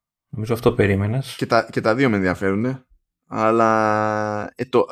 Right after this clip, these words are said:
Speaker 2: αυτό το πρώτο τώρα είναι πιο αστείο. Ε,
Speaker 1: Και νομ-, νομίζω ότι είναι αυτό που σε κράταγε τόσο καιρό. Δηλαδή τώρα, ε, ήρθε η ώρα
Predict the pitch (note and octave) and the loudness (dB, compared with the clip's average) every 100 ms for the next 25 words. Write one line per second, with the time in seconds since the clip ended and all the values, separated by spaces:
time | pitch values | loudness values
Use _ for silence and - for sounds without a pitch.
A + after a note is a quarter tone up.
0 | - A2+ C#3+ B2 C3 C3 A2+ B2+ B2+ B2+ | -4 -2 0 0 2 2 2 4 4 4
1 | C3 A#2 - D#2+ - _ _ _ _ _ | 2 0 -2 -14 -16 _ _ _ _ _
2 | _ _ _ - - A#2 A2 G#2+ - - | _ _ _ -6 0 2 4 2 0 -8
3 | C3+ B2+ - B2 D3 G#3+ G3+ G3 - G3+ | -8 -8 -6 -6 -4 -4 -2 -2 -2 -4
4 | - F#3 D#3+ E3+ D3+ D#3 D3+ B2+ C3 C3 | -2 0 2 2 0 -2 0 2 0 -4
5 | - C#3 D#3 E3+ F3 F3 F3 - _ _ | -2 4 4 4 0 -2 -8 -14 _ _
6 | _ _ _ _ _ _ _ _ _ C#3+ | _ _ _ _ _ _ _ _ _ -8
7 | B2+ B2 A#2+ C#3 C#3+ C3 A2+ C3+ D#3+ D#3+ | -4 -4 -2 -4 0 4 6 6 6 2
8 | E3 D3 | 0 -6